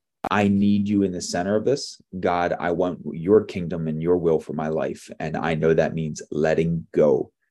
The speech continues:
and grabbing on to you." Amen. Awesome. I hope Leviticus seventeen wasn't too bad for you. <laughs> The sacrificial systems and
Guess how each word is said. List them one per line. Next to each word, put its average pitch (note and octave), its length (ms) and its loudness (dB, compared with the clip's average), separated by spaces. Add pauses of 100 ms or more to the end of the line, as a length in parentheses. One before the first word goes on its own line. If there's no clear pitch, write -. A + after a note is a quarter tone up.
(140)
and D#2 200 -2
grabbing D#2 400 0
on D2+ 240 -4 (100)
to - 80 -10
you." C#2+ 300 -6 (320)
Amen. A#2 600 4 (1500)
Awesome. F#2+ 560 2 (240)
I G2 120 4
hope A#2+ 260 4
Leviticus B2 640 2
seventeen B2+ 720 -2 (540)
wasn't A#2+ 360 4
too C#3 240 6
bad A2+ 400 6
for A2+ 240 2
you. C#3+ 240 6 (180)
<laughs> - 440 -4
The A3+ 760 6
sacrificial F3 920 0
systems E3 640 -6
and C#3+ 100 -4